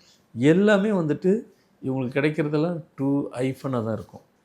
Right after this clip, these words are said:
அதனால வந்துட்டு லைஃப்பை ஒரு ஃபுல்ஃபில் பெற்ற லைஃபோடு வாழ்றதுக்கு உண்டான மாசம் தான் ஏப்ரல் மாசம்.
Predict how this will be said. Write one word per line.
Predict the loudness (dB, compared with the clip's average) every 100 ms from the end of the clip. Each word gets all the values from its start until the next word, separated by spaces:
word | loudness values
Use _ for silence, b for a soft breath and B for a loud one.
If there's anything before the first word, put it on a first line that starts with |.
| _
அதனால | -8 -4 -2
வந்துட்டு | -2 -2
லைஃப்பை | -2 0 2 2
ஒரு | 2 2 2 -2
ஃபுல்ஃபில் | -4 -2 -2 -2
பெற்ற | -2 -4 0 0
லைஃபோடு | 0 -2 -2 -2 0
வாழ்றதுக்கு | 0 -2 -2 -6 -8
உண்டான | -8 -6 -6 -6 -8
மாசம் | -6 -6 -6 -8
தான் | -6 -4
ஏப்ரல் | -4 -6 -6 -6
மாசம். | -6 -8 -10